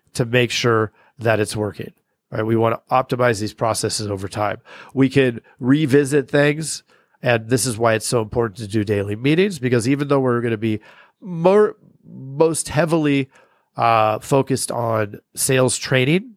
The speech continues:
during those, those meetings, uh, we're also gonna take care of some operational stuff. And that's, this is where that is, right? It could be that, um, let's say there's a process. I, I could give an example. At my agency, a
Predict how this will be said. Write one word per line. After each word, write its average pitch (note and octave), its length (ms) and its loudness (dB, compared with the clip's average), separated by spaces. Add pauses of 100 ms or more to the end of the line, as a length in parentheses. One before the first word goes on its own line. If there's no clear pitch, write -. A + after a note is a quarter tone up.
during A#2+ 340 2
those, A2 480 0 (100)
those A#2 320 -4
meetings, B2 540 -2 (400)
uh, A2 260 0
we're B2+ 140 4
also B2+ 200 0
gonna A#2 220 4 (200)
take B2+ 200 0
care A#2 220 2
of G#2+ 80 0
some A#2+ 160 -6
operational A#2 720 -2
stuff. - 580 0 (320)
And A2 140 -4
that's, A2 340 -2
this A#2 240 -4
is A2 220 -6 (100)
where A#2+ 220 2
that G2+ 240 2
is, - 300 -12
right? A#2 260 0 (340)
It C3 140 -2
could C3+ 240 0
be C3+ 180 2
that, A#2+ 420 2 (400)
um, G#2+ 560 -2
let's C3+ 220 -2
say C3 200 -2
there's A#2+ 240 0
a G#2+ 60 -4
process. A#2 500 -4
I, D#3+ 200 4
I D3+ 180 0
could B2 160 -12
give A#2+ 120 -2
an A2+ 60 -4
example. G#2+ 500 -4 (260)
At B2+ 120 -2
my B2 140 4
agency, C3 500 0
a A#2 60 -4